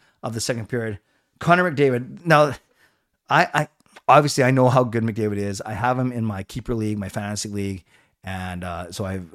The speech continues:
I, I've had him for whatever, ten years that he's been in the league. So I, I, I really enjoy him as a player. But he made a play that I think only three or four players in this league can make because of his speed.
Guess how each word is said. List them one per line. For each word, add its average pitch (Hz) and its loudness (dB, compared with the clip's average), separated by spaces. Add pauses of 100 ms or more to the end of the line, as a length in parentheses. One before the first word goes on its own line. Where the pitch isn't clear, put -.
I, 85 -10 (420)
I've 85 -12
had 95 -6
him 98 -6
for 87 -10 (180)
whatever, 87 -8
ten 101 -8
years 95 -6
that 98 -8
he's 92 -8
been 101 -2
in 95 -2
the - -4
league. 92 -6
So 117 -4
I, 104 -6
I, 90 -12 (240)
I 90 -14
really 107 -4
enjoy 98 -6
him 101 -8
as 90 -12
a 85 -14
player. 92 -14 (640)
But 143 4
he 160 0
made 247 4
a 185 4
play 143 2
that 123 0
I 120 -2
think 165 -4
only 139 -2
three 135 -6
or 135 2
four 127 -4
players 117 -4
in 113 -8
this 98 -10
league 101 -10
can 95 -12
make 87 -12
because 107 -8
of 101 -8
his 92 -10
speed. 110 -8